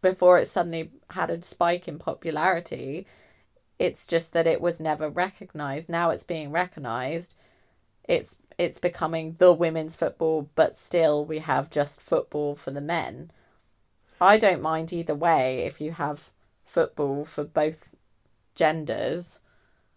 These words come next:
or you have men and female,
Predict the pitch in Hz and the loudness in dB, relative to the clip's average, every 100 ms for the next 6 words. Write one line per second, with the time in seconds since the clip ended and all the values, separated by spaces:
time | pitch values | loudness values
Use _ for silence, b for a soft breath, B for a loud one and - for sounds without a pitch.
0 | _ _ _ _ _ _ _ _ _ _ | _ _ _ _ _ _ _ _ _ _
1 | _ _ _ _ _ _ 185 185 180 170 | _ _ _ _ _ _ 4 6 6 2
2 | 160 165 156 151 175 165 151 151 165 - | -4 0 0 0 2 2 2 -2 -12 -12
3 | 160 156 - 185 180 151 127 135 151 170 | -10 -10 -8 -4 -4 -2 -4 -4 -6 -8